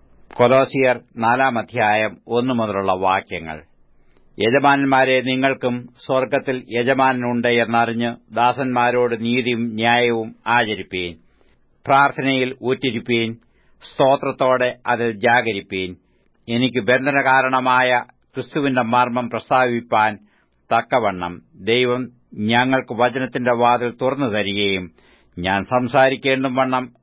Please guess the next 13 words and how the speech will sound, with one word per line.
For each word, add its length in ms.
അതിനെ 300
വെളിപ്പെടുത്തുകയും 920
ചെയ്യേണ്ടതിന് 720
ഞങ്ങൾക്ക് 500
വേണ്ടിയും 540
പ്രാർത്ഥിപ്പീൻ. 720
സമയം 540
തക്കത്തിൽ 500
ഉപയോഗിച്ചുകൊണ്ട് 840
പുറത്തുള്ളവരോട് 840
ജ്ഞാനത്തോടെ 640
പെരുമാറുവീൻ. 800
ഓരോരുത്തനോട് 880